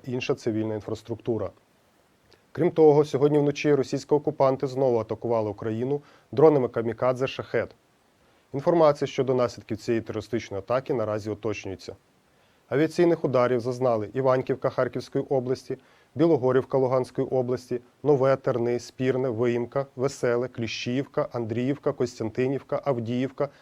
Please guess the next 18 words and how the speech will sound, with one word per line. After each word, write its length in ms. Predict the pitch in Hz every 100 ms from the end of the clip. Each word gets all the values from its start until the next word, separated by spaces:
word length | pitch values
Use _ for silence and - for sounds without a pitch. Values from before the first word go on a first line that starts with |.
| _ -
Новомихайлівка, 760 | 147 131 123 127 127 135 143
Золота 360 | 110 117 107 110
Нива, 300 | 117 135 143
Урожайне, 640 | 120 113 107 120 131 143 _ _
Старомайорське 800 | - 147 120 110 107 110 117 127
Донецької 480 | 104 104 104 - 113
області, 500 | 127 127 113 - 101 - _ _ _ _
Мала 180 | 127 127
Токмачка 540 | 123 113 120 123 -
Запорізької 580 | 135 151 131 147 - 139
області, 500 | 151 143 135 135 -
Береслав, 600 | 113 117 113 - 127 143
Козацьке, 560 | - 113 120 135 - 127
Ольгівка 500 | 120 120 127 - 113
та 180 | - 110
Високе 460 | 104 - 123 -
Херсонської 600 | - - - 107 - 117
області. 520 | 120 110 101 98 -